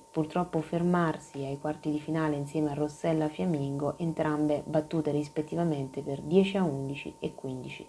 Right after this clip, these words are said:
a sette. Parte benissimo invece l'avventura nel nuoto maschile e femminile, partendo dai quattrocento metri misti è Alberto Razzetti a darci soddisfazione qualificandosi in finale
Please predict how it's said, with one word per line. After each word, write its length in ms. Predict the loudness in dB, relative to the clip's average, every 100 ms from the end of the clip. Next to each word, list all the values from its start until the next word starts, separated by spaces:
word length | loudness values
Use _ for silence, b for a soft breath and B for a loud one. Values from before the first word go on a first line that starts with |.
| -12
a 120 | -12
sette. 640 | -8 -8 -8 -14 -18 -18 -20 -20 -20 -20 -14
Parte 220 | -14 -8 -6
benissimo 580 | -4 -4 -4 -8 -8
invece 420 | -4 -4 -4 -4 -6
l'avventura 720 | -6 -4 -4 -4 -2 0 0
nel 200 | 0 -4
nuoto 400 | -2 -2 -2 -4
maschile 640 | -6 -8 -6 0 2 2
e 140 | -2 -6
femminile, 680 | -4 -4 -2 -2 -4 -6
partendo 340 | -6 -4 2 6
dai 160 | 6
quattrocento 640 | 4 -2 -2 -2 2 2 2
metri 340 | 0 0 0
misti 640 | 4 4 4 -2 2 2 2
è 220 | 0 0
Alberto 560 | 2 4 4 2 2 2
Razzetti 560 | 2 0 -4 -2 -2
a 40 | -2
darci 360 | 0 -2 -2
soddisfazione 880 | 0 2 2 0 -6 -4 -2 0 0
qualificandosi 920 | 0 2 2 0 -2 0 0 -2 -4 0
in 180 | 4 4
finale 640 | 2 0 2 0 -2